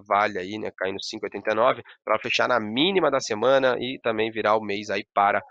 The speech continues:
o negativo, tá bom? Então, seguimos acompanhando essas retrações pra Vale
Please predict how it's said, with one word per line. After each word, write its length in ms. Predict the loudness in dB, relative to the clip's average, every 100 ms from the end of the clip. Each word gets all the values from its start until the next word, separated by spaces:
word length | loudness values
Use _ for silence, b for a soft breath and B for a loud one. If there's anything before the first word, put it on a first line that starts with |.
| B B
o 100 | 0
negativo, 840 | 4 4 4 2 2 -2 -2 -8 -12
tá 140 | -12
bom? 220 | -4 -4 -4
Então, 440 | -6 -4 -4 -8 -10
seguimos 400 | -10 -8 -4 -2
acompanhando 520 | -2 -4 -2 -2 -2
essas 180 | -4 -4
retrações 600 | -4 -2 -4 -4 -4 -6 -4
pra 220 | 0 0
Vale 320 | 0 -2 -4